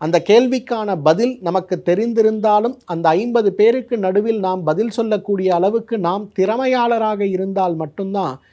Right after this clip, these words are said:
நம்மால் அந்த இடத்தில் பதில் சொல்ல முடியுமே தவிர, இல்லை என்றால் முடியாது அப்படிங்கிற ஒரு புரிதல் நமக்கு வேண்டும். இந்த ஒரு புரிதலுடைய அடிப்படையில வாழ்க்கை வெற்றியாளதாக மாற வேண்டும். அடுத்தவர்களைப் போல அல்ல,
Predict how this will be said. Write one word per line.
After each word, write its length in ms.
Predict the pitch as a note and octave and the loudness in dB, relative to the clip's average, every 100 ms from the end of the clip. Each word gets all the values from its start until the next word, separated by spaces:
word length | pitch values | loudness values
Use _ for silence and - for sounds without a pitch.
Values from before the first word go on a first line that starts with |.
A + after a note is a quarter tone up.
| _ _ - | _ _ -2
நம்மால் 460 | D#3+ E3+ F#3+ A3+ - | 0 2 0 0 -6
அந்த 240 | E3 E3 | -4 0
இடத்தில் 380 | D#3+ F3 F3 G3 | 0 0 -2 -2
பதில் 320 | D3+ D#3+ F#3+ G3 | -2 -2 -4 -4
சொல்ல 160 | F3+ | -4
முடியுமே 420 | D#3 D3+ D3+ D3 | -4 -4 -4 -4
தவிர, 280 | C#3+ D3 E3+ D#3+ B2 _ _ | -4 -4 -2 -2 -6 _ _
இல்லை 300 | C#3+ E3+ G3+ | -4 2 2
என்றால் 400 | F#3+ F#3 F3+ F3+ | 2 0 0 0
முடியாது 540 | D3+ D#3 G3+ G#3+ F#3 F#3 | -2 -2 0 0 0 -2
அப்படிங்கிற 360 | E3 D#3+ D#3 F#3 | -2 -4 -4 -4
ஒரு 160 | F#3 C#3+ | -4 -6
புரிதல் 400 | - E3+ F3+ E3 C#3+ | -6 -6 -4 -4 -6
நமக்கு 300 | C3+ C3+ D#3+ | -10 -10 -8
வேண்டும். 340 | B2+ A#2+ - _ _ _ _ _ | -8 -10 -16 _ _ _ _ _
இந்த 380 | E3 B3+ C#4+ C4+ | 0 2 4 6
ஒரு 160 | A3+ G3 | 6 4
புரிதலுடைய 540 | F3+ G3+ G#3 G3+ F3+ E3+ D3 | 2 -2 0 0 0 0 -2
அடிப்படையில 500 | D3+ D#3+ C#3+ C#3 C3+ C3+ - | -4 -4 -4 -4 -6 -8 -4
வாழ்க்கை 540 | C#3+ D#3 G#3 G#3 G#3 F3 | 4 6 4 2 -2 -2
வெற்றியாளதாக 880 | D3+ D3+ - G#3 F#3 F3+ E3 D#3+ E3 | -4 -6 -4 -2 0 0 0 -2 -4
மாற 300 | D3+ D3 D#3+ | -4 -4 -4
வேண்டும். 400 | D#3+ D3+ D3 D3 B2+ _ _ _ _ - | -4 -4 -6 -8 -10 _ _ _ _ -4
அடுத்தவர்களைப் 760 | D3 G#3 G#3+ A3 G3+ F#3+ F3 F#3+ | 0 2 2 2 2 2 2 0
போல 160 | F#3 F3+ | 2 2
அல்ல, 180 | D#3+ | 2